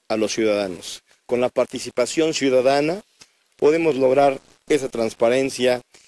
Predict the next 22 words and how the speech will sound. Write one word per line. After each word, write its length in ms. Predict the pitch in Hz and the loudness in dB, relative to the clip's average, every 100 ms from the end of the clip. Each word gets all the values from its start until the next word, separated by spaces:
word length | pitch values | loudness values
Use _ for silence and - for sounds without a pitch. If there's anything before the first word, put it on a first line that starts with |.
| _ _ | _ _
y 140 | - 139 | -6 -4
este 200 | - 131 | -2 -4
combate 600 | 120 113 123 127 - 113 | -2 -2 0 0 0 -2
a 40 | |
la 120 | 107 | -2
corrupción. 520 | - 104 104 - 76 - _ _ _ _ _ _ - _ _ _ - _ _ _ _ _ _ - | -6 -12 -12 -12 -14 -16 _ _ _ _ _ _ -20 _ _ _ -20 _ _ _ _ _ _ 2
Por 160 | 147 | 4
eso 140 | 170 190 | 4 0
proponemos 580 | 143 147 156 160 156 | 0 2 2 0 0
un 120 | 156 165 | -2 0
Consejo 420 | 147 127 147 147 | -2 0 0 2
General 580 | 131 120 127 135 135 - | 0 2 2 0 -2 -12
de 160 | - 117 | -2 0
Representantes 840 | 113 117 104 110 104 127 127 127 - | 0 -2 -4 -4 -2 -2 0 -4 -4
Sociales, 640 | 104 127 123 139 180 - _ _ | -2 0 0 0 -8 -16 _ _
aquí 240 | 101 - 110 | -12 -6 -6
en 100 | 107 | -2
Cuautla, 420 | 117 117 117 117 | 0 0 0 -2
Morelos, 560 | 120 127 135 147 - - _ _ _ _ _ _ _ - | 2 2 2 -2 -6 -16 _ _ _ _ _ _ _ -4
representado 560 | 131 131 127 139 165 | -2 0 0 2 0
por 340 | 156 156 151 151 | 2 4 4 0
diferentes 640 | 131 143 139 147 - 120 | -4 0 0 0 -2 -2